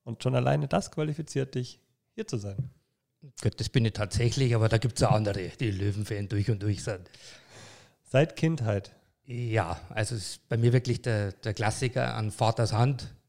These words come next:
Speaker 2: quasi ins Stadion gegangen. Mit sechs oder mit sieben hat er mich das erste Mal mitgenommen. Die, mein erstes Spiel war im Olympiastadion.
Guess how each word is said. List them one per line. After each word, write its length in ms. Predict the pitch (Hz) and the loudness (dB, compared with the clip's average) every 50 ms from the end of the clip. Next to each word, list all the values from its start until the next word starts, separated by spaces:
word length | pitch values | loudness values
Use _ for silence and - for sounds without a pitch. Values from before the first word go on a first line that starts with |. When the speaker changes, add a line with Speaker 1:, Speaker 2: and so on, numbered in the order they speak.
| _ _ | _ _
Speaker 2:
quasi 340 | 139 127 123 120 113 120 127 | -4 -2 -2 -2 -2 -4 -6
ins 160 | 131 117 - | -6 -8 -6
Stadion 360 | - - 110 120 123 131 127 | -4 -4 -2 -2 0 -2 -2
gegangen. 420 | 123 117 113 123 123 120 117 110 - _ _ _ _ _ _ _ _ _ _ _ _ _ | -2 -2 -2 0 0 0 -2 -2 -6 _ _ _ _ _ _ _ _ _ _ _ _ _
Mit 220 | 117 107 - - | -6 -6 -6 -4
sechs 320 | - - 120 - - - | -2 -2 -2 -2 0 0
oder 200 | 131 120 117 113 | 2 4 4 4
mit 200 | 120 120 110 - | 4 2 2 0
sieben 400 | - - 143 143 139 135 135 123 | 0 0 2 4 4 4 4 4
hat 140 | 113 123 117 | 4 2 2
er 40 | 127 | 2
mich 160 | 117 117 113 | 0 -2 -2
das 60 | 117 | -2
erste 180 | 113 - - - | -4 -6 -2 -2
Mal 80 | 131 123 | 0 2
mitgenommen. 420 | 123 131 131 - 147 135 131 127 | 2 0 0 0 0 0 2 0
Die, 200 | 113 110 117 123 - - - _ | 0 0 -2 -4 -4 -8 -12 _
mein 180 | 131 123 113 | -4 -4 0
erstes 280 | 110 127 117 - - - | 2 2 2 0 0 0
Spiel 180 | 143 139 131 | 2 4 4
war 80 | 117 123 | 4 4
im 140 | 117 120 120 | 2 2 2
Olympiastadion. 800 | 139 120 123 143 - 156 139 - - 151 147 143 147 151 143 131 | 4 4 4 4 6 4 2 2 2 0 2 2 2 2 0 -2